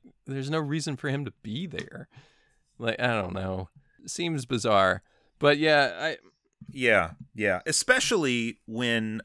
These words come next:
Speaker 2: I think Magik's role on this show up to this point has been the, the optimist.
Speaker 1: Yeah, right.
Speaker 2: Right? Like,
Speaker 1: Right.
Speaker 2: he's the guy who's there. He, he's got the purest, most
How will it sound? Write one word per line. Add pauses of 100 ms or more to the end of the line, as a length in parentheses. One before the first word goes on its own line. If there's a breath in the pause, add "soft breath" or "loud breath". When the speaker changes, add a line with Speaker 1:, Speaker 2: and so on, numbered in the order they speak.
Speaker 2:
I
think
Magik's (180)
role
on
this
show
up
to
this
point
has
been
the, (680 soft breath)
the
optimist. (220)
Speaker 1:
Yeah,
right.
Speaker 2:
Right?
Like,
Speaker 1:
Right.
Speaker 2:
he's
the
guy
who's
there. (100)
He,
he's
got
the (480)
purest,
most